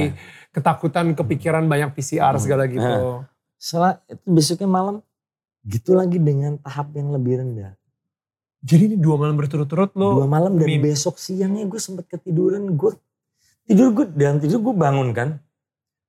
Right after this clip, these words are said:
Speaker 1: Gue tuh nggak, "Gue tadi tidur gak ya?"
Speaker 2: Hmm.
Speaker 1: Terus saya gini, "Ini sebelah kiri gue covid, skin ini gue enggak." Jadi gue tuh halu.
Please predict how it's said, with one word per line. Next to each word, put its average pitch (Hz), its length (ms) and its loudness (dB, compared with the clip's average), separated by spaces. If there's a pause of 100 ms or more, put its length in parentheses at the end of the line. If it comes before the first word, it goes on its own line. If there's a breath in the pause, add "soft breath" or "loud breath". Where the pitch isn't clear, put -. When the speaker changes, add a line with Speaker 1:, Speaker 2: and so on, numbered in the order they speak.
(380)
Speaker 1:
Gue 180 240 4
tuh 339 220 2
nggak, 190 220 4
"Gue 139 160 0
tadi - 200 -8
tidur 233 320 2
gak 170 200 0
ya?" 101 100 -10 (500)
Speaker 2:
Hmm. 160 300 6 (1400)
Speaker 1:
Terus 262 140 2
saya 269 160 6
gini, 143 320 2 (640)
"Ini 339 220 4
sebelah 180 280 4
kiri 202 280 2
gue 160 160 4
covid, 165 380 0
skin - 320 -2
ini 220 180 2
gue 392 160 6 (340 soft breath)
enggak." 202 300 2 (560)
Jadi 427 220 6
gue 339 160 4
tuh - 160 0
halu. 240 420 2